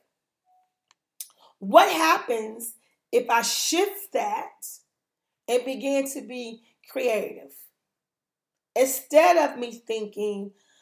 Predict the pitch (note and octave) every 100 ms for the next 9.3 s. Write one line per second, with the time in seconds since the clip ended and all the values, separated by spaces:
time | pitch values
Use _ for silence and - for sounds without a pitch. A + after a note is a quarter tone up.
0 | _ - D#4+ G#3+ G#3 G3+ _ _ _ -
1 | G#3+ G#3+ F4 G4 G4+ - C#4 A#3 A#3 A#3
2 | A#3 G#3+ G#3+ - - - - A3+ G#3+ C4+
3 | A3 G3+ - _ _ - - - - -
4 | A#3+ B3+ A3+ G3+ G3 - - _ A#3+ A3+
5 | G#3+ - G3+ G3 G3 F#3 F#3+ G3 F3+ -
6 | - G#3 G3+ F#3+ F#3+ B3+ - _ _ _
7 | _ _ - A#3 F#4 G4 D#4 D4 C#4+ D4+
8 | C#4+ C#4 B3 - A#3 A#3 G#3+ G3 F#3+ B3+
9 | C#4+ B3 -